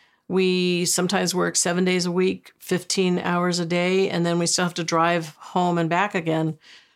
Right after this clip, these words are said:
So your work is only as, my mom used to say, "Your work is only as good as your last reel."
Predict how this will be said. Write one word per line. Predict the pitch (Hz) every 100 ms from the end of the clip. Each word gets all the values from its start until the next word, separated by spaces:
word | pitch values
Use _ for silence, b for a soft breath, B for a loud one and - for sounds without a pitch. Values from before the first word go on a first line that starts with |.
| B
So | - 190 175 170 170
your | 190
work | 175 196 202
is | 190
only | 180 185 185
as, | 170 -
my | 185 180
mom | 190 208
used | 214 208
to |
say, | 190 185
"Your | 175
work | 175 214
is | 208
only | 185 202 208
as | 165
good | 185
as | 180 180
your | 175
last | 165 165 156 165
reel." | 170 156 90